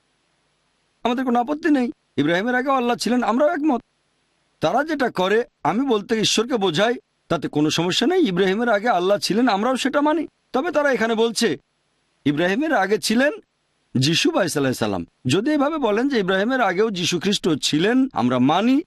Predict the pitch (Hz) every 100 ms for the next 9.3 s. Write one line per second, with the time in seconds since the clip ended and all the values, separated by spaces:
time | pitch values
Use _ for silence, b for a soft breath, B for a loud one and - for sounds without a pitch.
0 | - 190 254 294 285 240 208 202 226 190
1 | 190 165 202 262 294 254 214 196 - 208
2 | 320 240 202 196 220 - 240 415 427 381
3 | 247 240 202 185 202 185 220 220 185 190
4 | 226 233 208 185 165 180 151 143 87 -
5 | _ _ _ _ 147 170 143 131 185 196
6 | 240 254 _ _ _ 117 151 202 180 156
7 | 202 208 240 160 170 123 _ _ _ _
8 | _ _ _ _ _ _ 135 190 226 -
9 | 185 202 233